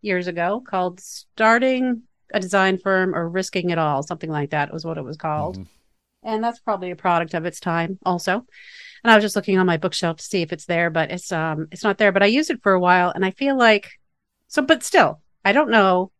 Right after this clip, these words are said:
Speaker 1: Do I actually know what I'm doing when it comes to business? I don't know. So I think having a, a course, a small course that people could take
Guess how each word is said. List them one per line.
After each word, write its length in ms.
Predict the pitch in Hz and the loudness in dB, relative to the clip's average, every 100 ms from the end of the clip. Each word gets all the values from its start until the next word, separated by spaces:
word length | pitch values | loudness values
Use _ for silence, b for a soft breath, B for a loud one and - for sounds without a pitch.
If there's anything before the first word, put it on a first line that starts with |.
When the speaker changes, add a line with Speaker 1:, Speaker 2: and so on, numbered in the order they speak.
| - | -6
Speaker 1:
Do 140 | 220 | 2
I 80 | 233 | 6
actually 260 | 220 - 220 | 6 4 0
know 160 | 208 208 | 0 2
what 120 | 196 | 0
I'm 100 | 185 | -2
doing 260 | 196 185 | -2 -2
when 100 | 165 | -4
it 60 | 160 | -6
comes 220 | 180 165 | -6 -8
to 80 | 160 | -8
business? 560 | 156 156 - 151 - _ _ _ _ _ _ _ 180 | -8 -8 -12 -20 -20 _ _ _ _ _ _ _ -10
I 100 | 170 | -6
don't 80 | |
know. 140 | 180 240 _ _ _ _ _ | -6 -8 _ _ _ _ _
So 160 | 240 226 | 2 4
I 60 | |
think 200 | 240 262 | 4 2
having 380 | 233 226 220 208 | 4 4 4 2
a, 280 | 196 180 175 | 4 4 2
a 280 | 185 175 160 | -2 -4 -4
course, 460 | - - 269 185 214 | -10 -2 -2 -2 -6
a 20 | |
small 300 | - 214 220 | -4 0 0
course 280 | - 220 220 | 0 -2 -2
that 100 | 196 | -8
people 220 | 208 196 | -8 -8
could 160 | 202 180 | -12 -4
take 380 | 208 202 - | 0 0 -2